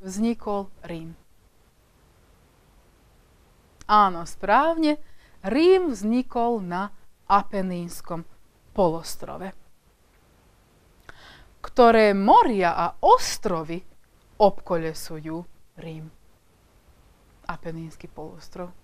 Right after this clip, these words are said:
Rozmyslíte si? Áno, výborne. Sú to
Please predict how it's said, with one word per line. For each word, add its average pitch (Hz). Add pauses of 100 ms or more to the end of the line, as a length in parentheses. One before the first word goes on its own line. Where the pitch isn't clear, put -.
(1500)
Rozmyslíte 214
si? 311 (1040)
Áno, 208 (400)
výborne. 170 (680)
Sú 202
to 151